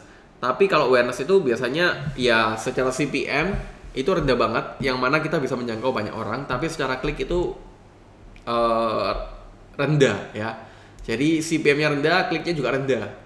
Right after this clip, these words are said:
Ya, jadi kan C P M-nya rendah kan kita bisa menjangkau lebih banyak orang. Tapi biasanya orang yang dijangkau itu yang kurang berkualitas sih. Jadi cuman buat awareness aja ya. Nah, itu kalau sepengalaman saya ya.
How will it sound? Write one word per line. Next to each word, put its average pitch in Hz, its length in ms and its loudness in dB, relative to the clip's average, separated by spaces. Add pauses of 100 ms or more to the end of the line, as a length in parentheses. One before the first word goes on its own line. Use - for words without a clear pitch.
(240)
Ya, 95 80 -12
jadi 117 240 -6
kan 139 160 -2
C 135 80 -8
P 131 80 0
M-nya 131 240 -2
rendah 127 160 -4
kan 170 80 -4
kita 160 160 -4
bisa 120 160 -2
menjangkau 113 320 -2
lebih 107 160 -6
banyak 104 160 -6
orang. 101 240 -6 (400)
Tapi 151 240 0
biasanya 127 400 0
orang 143 240 0
yang 139 80 -2
dijangkau 110 400 -4
itu 165 240 -6 (640)
yang 135 480 4
kurang 139 320 2
berkualitas 117 480 -4
sih. 101 240 -8
Jadi 117 240 -8
cuman 113 320 -6
buat 104 320 -8
awareness 104 400 -4
aja 107 240 -12 (160)
ya. 104 480 -10 (500)
Nah, 110 80 -8
itu 110 160 -4
kalau 120 240 2
sepengalaman 113 400 -4
saya 113 320 0 (240)
ya. 98 160 -12